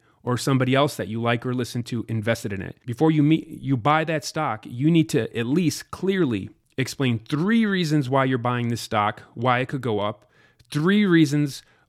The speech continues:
or things that could potentially go wrong with that stock, and then you need to have the appropriate time horizon. Understand what you're buying, and that's why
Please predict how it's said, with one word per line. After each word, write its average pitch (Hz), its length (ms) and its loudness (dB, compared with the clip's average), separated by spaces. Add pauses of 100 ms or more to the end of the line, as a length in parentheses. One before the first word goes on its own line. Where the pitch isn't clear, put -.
or 123 140 2
things 160 420 2
that 123 140 2
could 123 140 -4
potentially 135 500 -2
go 131 200 2
wrong 135 320 2
with 117 140 -4
that 101 220 -6
stock, 107 460 -2 (520)
and 127 120 2
then 131 140 4
you 135 80 6
need 143 180 6
to 139 80 2
have 127 200 0
the 113 100 -4
appropriate 147 760 0 (160)
time 131 280 0
horizon. 73 580 -6 (520)
Understand 151 720 2
what 127 180 -2
you're 120 100 -2
buying, 113 420 -2
and 113 100 0
that's 139 200 0
why 143 220 2